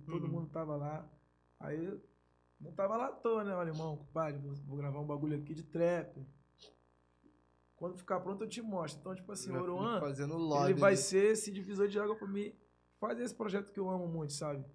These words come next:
Speaker 1: Então, tipo assim, eu vejo minha, minha carreira hoje nessa, nessa situação de, eu tenho meu trabalho autoral, né? O Vagabundo foi a primeira,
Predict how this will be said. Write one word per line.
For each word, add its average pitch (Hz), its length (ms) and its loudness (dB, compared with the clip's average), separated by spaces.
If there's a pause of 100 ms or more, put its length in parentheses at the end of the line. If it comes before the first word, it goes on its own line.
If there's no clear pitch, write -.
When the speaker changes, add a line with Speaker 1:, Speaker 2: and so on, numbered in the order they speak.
(680)
Speaker 1:
Então, - 260 -10
tipo 202 160 -12
assim, 196 200 -10
eu 170 100 -4
vejo 190 240 -4
minha, 196 260 -6
minha 185 140 -2
carreira 196 420 -2
hoje 202 300 0 (260)
nessa, 170 320 -2 (100)
nessa 170 240 -4
situação 185 600 -4
de, 147 260 -4 (1000)
eu 139 100 -4
tenho 151 240 -6
meu 170 100 -2
trabalho 147 340 -2
autoral, 147 540 0 (320)
né? 147 220 -4 (280)
O 143 40 -12
Vagabundo 135 480 -6
foi 147 140 -4
a 143 40 -6
primeira, 151 540 -4